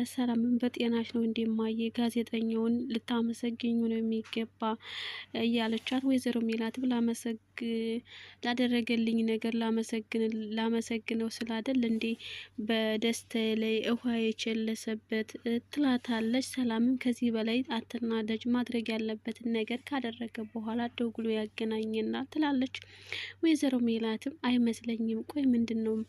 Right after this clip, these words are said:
ማድረግ ያለብኝ?» እያለቻት ነበረ። ሰላምም እንግዲህ «አንቺ ተረጋጊ፣ አንቺ በደንብ መረጋጋት አለብሽ» እያለቻት ነበረ። ከዛ እንግዲህ ይሄ በዚህ እንዳለ የአሴር ጓደኛ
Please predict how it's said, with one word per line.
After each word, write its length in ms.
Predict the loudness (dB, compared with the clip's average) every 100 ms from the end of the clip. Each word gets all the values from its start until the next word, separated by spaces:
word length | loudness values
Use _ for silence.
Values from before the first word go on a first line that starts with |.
| -10 -20 -2
ማድረግ 400 | 2 2 2 -2 -2
ያለብኝ?» 560 | -4 -2 -4 -4 -4 0
እያለቻት 520 | 2 2 2 0 -6 -4
ነበረ። 320 | -6 -4 -6 -4
ሰላምም 460 | -2 -2 0 0 0
እንግዲህ 340 | -2 -4 -4 -4 -2
«አንቺ 300 | 0 2 0
ተረጋጊ፣ 640 | -2 -4 -4 -2 -2 -2 -2 -4 -6 -14 -12 -14 -12 -4 0 0 0 -2 -2 -6 -10 _ -4 0
አንቺ 200 | 2 0
በደንብ 320 | -2 -2 -2 0
መረጋጋት 680 | -2 -2 -4 -4 -4 -4 -4
አለብሽ» 560 | -4 -2 -4 -4 -4 0
እያለቻት 600 | 2 4 2 0 -6 -8 -4
ነበረ። 420 | -4 -4 -6 -4 -4
ከዛ 220 | -4 -2 -2
እንግዲህ 320 | -2 -2 -4
ይሄ 180 | -2 -2
በዚህ 380 | -2 -4 -6 -6
እንዳለ 460 | -6 -4 -2 -2 2 0 0 -8 -20 -14 -14 -10 -4 0 2
የአሴር 480 | 2 2 0 -2 -2
ጓደኛ 600 | -4 -4 -4 -2 0